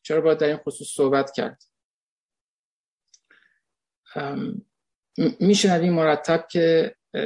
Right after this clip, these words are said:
مؤسسهٔ گمان تنها مؤسسه‌ای است که نظرسنجی‌هایی انجام می‌ده که در واقع نتیجهش مورد علاقهٔ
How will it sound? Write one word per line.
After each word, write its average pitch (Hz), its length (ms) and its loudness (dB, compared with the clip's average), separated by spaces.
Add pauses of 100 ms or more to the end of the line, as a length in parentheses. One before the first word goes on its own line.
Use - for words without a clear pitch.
(120)
مؤسسهٔ 156 720 0 (260)
گمان 151 640 2 (380)
تنها 139 920 -2 (760)
مؤسسه‌ای 147 760 -2
است - 280 -10
که 156 600 2
نظرسنجی‌هایی 135 1040 -2
انجام 147 460 -4
می‌ده 147 220 -6
که 147 400 0 (1080)
در 139 140 -4
واقع 143 240 0 (920)
نتیجهش 147 800 0
مورد 139 280 2
علاقهٔ 139 840 0